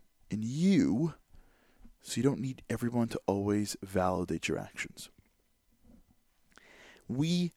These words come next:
can smell this. We can, like, it's like a sixth sense that we all have.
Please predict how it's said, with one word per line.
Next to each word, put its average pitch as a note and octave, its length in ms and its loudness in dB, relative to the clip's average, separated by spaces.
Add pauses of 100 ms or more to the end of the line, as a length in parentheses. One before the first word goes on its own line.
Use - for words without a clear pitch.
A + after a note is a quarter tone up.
can G#2+ 140 -2
smell A2 760 2
this. - 520 -4 (1400)
We C3 160 0
can, A2 320 0
like, G2 320 -2 (280)
it's - 160 -2
like G2+ 160 -2
a - 60 -8
sixth - 800 0
sense - 880 2 (560)
that F#2 100 0
we F#2 140 0
all G#2+ 340 2
have. - 640 -6